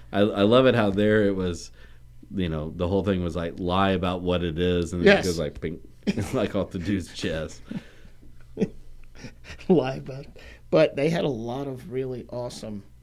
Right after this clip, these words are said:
Speaker 2: arrows. I'm digging it.
Speaker 1: Yeah,
Speaker 2: Okay.
Speaker 1: like the Pym particle arrow and,
Speaker 2: The f-,
Speaker 1: and
Speaker 2: the foaming, whatever
Speaker 1: Yeah.
Speaker 2: the f-, go ahead.
Speaker 1: Well, and I, well, and, and the last thing is, is I,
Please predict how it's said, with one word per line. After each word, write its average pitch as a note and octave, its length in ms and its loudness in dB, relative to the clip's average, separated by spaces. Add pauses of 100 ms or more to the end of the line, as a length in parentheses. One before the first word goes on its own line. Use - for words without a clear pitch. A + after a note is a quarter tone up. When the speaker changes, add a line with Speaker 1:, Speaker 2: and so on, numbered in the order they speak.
Speaker 2:
arrows. A2 500 -10 (140)
I'm C#3 60 -10
digging A#2 340 -12
it. F2+ 140 -14 (180)
Speaker 1:
Yeah, F2+ 300 2 (220)
Speaker 2:
Okay. - 200 -8
Speaker 1:
like D#2+ 100 -4
the - 100 -2
Pym F2+ 240 -2
particle E2+ 440 -2
arrow D2+ 460 -4
and, C#2 100 -10 (720)
Speaker 2:
The D3 80 4
f-, C3+ 140 8
Speaker 1:
and A#2+ 220 -2
Speaker 2:
the D#3+ 100 -2
foaming, D3 800 -2
whatever C#3 360 0
Speaker 1:
Yeah. B2 60 -6
Speaker 2:
the G#2+ 60 -10
f-, - 300 -18 (180)
go G2 140 -14
ahead. - 300 -16 (260)
Speaker 1:
Well, C3 260 8
and A#2 180 4
I, A#2 100 8
well, G2 540 6
and, G2 320 2 (120)
and G#2 140 2
the G2 60 2
last A2 280 4
thing G#2 200 2
is, F#2 200 2
is F2 120 -4
I, F#2 120 -4